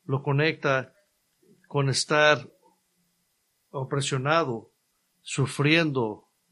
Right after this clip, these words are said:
eh, con presión y bien doloroso, como un elefante sentándose en nuestro pecho. Esto indica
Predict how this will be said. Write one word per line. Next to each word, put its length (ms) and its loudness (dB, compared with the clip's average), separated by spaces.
eh, 140 -10
con 240 -6
presión 760 0
y 180 -10
bien 480 0
doloroso, 680 -8
como 300 2
un 140 2
elefante 640 0
sentándose 680 -4
en 60 -4
nuestro 280 -8
pecho. 480 -8
Esto 440 0
indica 720 2